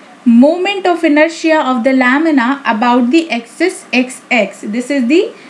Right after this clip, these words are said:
moment of inertia of, uh, uh, in moment of in-, inertia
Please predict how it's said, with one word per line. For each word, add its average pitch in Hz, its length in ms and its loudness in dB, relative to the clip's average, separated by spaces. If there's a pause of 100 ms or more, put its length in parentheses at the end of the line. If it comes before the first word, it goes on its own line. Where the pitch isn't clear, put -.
(180)
moment 320 580 2
of 285 260 -2
inertia 254 880 0 (400)
of, 247 540 0 (840)
uh, - 60 -10
uh, 220 1040 0
in 240 200 4
moment 320 380 4
of 330 160 0
in-, 302 120 -4
inertia 269 680 0